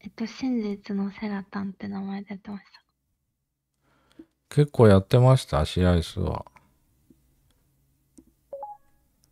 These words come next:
Speaker 1: あー、まあ、結構ではないんですけど、まあ、五百試合ぐらい。
Speaker 2: 三番とは同窓初ですか？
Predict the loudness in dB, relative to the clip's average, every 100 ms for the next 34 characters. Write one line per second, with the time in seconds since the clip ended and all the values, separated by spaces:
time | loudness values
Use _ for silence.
0 | _ _ _ -6 -4 -4 -4 -4 -4 -4
1 | -8 _ _ _ _ _ _ _ _ _
2 | _ _ -6 -6 -6 -6 -4 -4 -4 -4
3 | -4 -6 -12 -16 -10 -8 -8 -10 _ -8
4 | -8 -6 -6 -6 -8 -10 -8 -8 -12 -12
5 | -10 -8 -8 -8 -8 _ _ _ _ _
6 | _ _ _ _ _ _ _ _ _ _
7 | _ _ -20 -18 -4 2 4 6 6 6
8 | 6 6 4 4 4 4 2 0 2 0
9 | -2 0 2